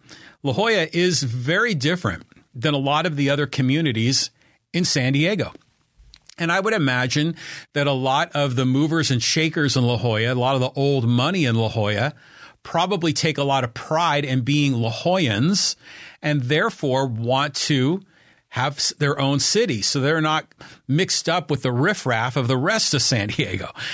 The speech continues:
I'm sure that's a driving reason. I haven't s-, heard someone articulate it that way.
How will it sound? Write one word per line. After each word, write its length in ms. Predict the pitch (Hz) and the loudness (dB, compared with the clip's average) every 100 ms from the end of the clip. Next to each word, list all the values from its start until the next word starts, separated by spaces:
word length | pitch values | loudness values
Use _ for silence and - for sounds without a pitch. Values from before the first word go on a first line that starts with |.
| - | -6
I'm 140 | 175 170 | -4 -2
sure 340 | - 233 285 | 0 0 0
that's 180 | 208 156 | 0 0
a 80 | 156 | 0
driving 460 | 139 156 165 151 | 0 0 0 0
reason. 320 | 143 214 151 123 | 0 0 0 0
I 80 | |
haven't 260 | 156 233 214 | 0 -2 -2
s-, 140 | - - | -2 -2
heard 220 | 208 208 | 0 0
someone 360 | - 190 180 131 | 0 0 0 0
articulate 680 | 123 - 240 - 160 131 113 | -2 -2 -4 -2 0 2 0
it 100 | 110 | -2
that 240 | 107 101 | -2 -2
way. 220 | 98 90 | -4 -4